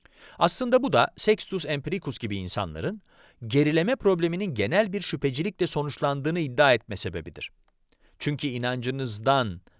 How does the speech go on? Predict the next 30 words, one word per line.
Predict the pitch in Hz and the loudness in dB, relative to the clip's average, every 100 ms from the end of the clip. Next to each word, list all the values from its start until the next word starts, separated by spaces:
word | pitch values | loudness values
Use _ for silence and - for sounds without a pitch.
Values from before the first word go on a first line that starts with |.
| - | -6
birinde | 180 190 127 92 | -2 0 -2 -4
sorun | 87 117 107 95 | -4 -2 -2 -2
varsa | 90 139 - | 0 0 0
eğer, | 175 185 190 - _ _ _ | 0 0 0 -2 _ _ _
aynı | 175 247 180 | 2 2 2
gerileme | 120 113 110 110 160 | 0 0 0 -2 -4
sorunu | - 85 85 202 - _ - | -6 -6 -6 -8 -10 _ -10
tüm | 262 277 | -6 -4
inançlarınız | 196 180 170 - 175 202 175 | -2 -2 -2 -2 -4 -4 -4
için | 165 214 | -4 -2
bir | 185 | 0
sorun | 175 - 190 | 0 0 0
teşkil | 208 165 - 139 | 0 -4 -2 0
edebilir. | 110 92 - - _ _ _ _ _ _ - - | 0 -2 -4 -14 _ _ _ _ _ _ -20 -4
Her | 160 190 120 | 2 2 0
bir | 117 98 | -4 -4
nedenin | 92 95 98 131 196 127 | -4 -6 -4 -6 -4 -2
başka | 123 - - 208 175 | -2 -4 -2 0 0
bir | 147 120 | -2 -4
nedeni | 117 110 131 | -2 -2 -2
olduğu | 160 113 101 98 117 160 208 - - | -4 -6 -6 -4 0 2 2 0 -10
epistemik | 127 139 - 147 185 - | -6 -2 0 0 -4 -4
gerileme | 127 120 110 165 | -4 0 0 0
probleminde | 156 113 92 87 85 139 226 - _ - | 0 -2 -2 -8 -4 -2 -2 -4 _ -4
üç | 254 - | -4 -4
çözüm | - 143 135 190 | -2 0 0 -2
önerisi | 139 127 117 - 113 | -2 -2 0 -2 0
var | 107 104 | 2 2
gibi | 92 104 90 | 0 -8 -8
görünüyor. | 92 87 80 64 | -8 -8 -8 -12